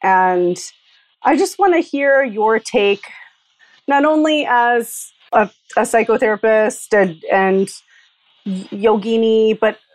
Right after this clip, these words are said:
as a mom, how you have dealt with and handled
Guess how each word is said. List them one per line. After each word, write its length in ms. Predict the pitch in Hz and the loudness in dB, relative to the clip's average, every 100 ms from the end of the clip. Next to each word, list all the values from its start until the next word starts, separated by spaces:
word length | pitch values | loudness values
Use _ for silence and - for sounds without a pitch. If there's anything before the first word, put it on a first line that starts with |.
| _ _ | _ _
as 220 | 226 233 294 | 0 2 0
a 60 | |
mom, 720 | 285 247 240 214 202 202 214 - _ _ _ _ _ _ _ | 0 2 0 0 -2 -4 -8 -10 _ _ _ _ _ _ _
how 460 | - - 233 262 262 | -20 -2 0 2 0
you 340 | 208 226 233 | -4 -2 -2
have 720 | 240 202 202 202 196 190 180 | 0 0 2 0 -4 -14 -4
dealt 300 | 202 196 - | 2 2 0
with 320 | 190 185 175 - _ _ _ _ _ _ | -2 0 0 -4 _ _ _ _ _ _
and 140 | 180 202 | -2 -2
handled 800 | 202 214 214 196 185 170 175 | 0 0 0 2 2 0 -2